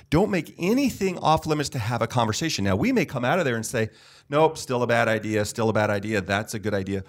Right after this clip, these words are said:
But what's the total cost of ownership? I'm in the data center business, and we work with big data and, um, technology and stuff like that. And one of the things that we have to constantly do is do an evaluation. This is what we proposed. This is what we built.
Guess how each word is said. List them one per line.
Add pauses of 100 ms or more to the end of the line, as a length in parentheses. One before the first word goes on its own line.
But
what's
the
total
cost
of
ownership?
I'm
in
the (360)
data
center
business,
and
we
work
with
big
data
and,
um, (420)
technology
and
stuff
like
that.
And
one
of
the
things
that
we
have
to
constantly
do
is (500)
do
an
evaluation.
This
is
what
we
proposed.
This
is
what
we
built.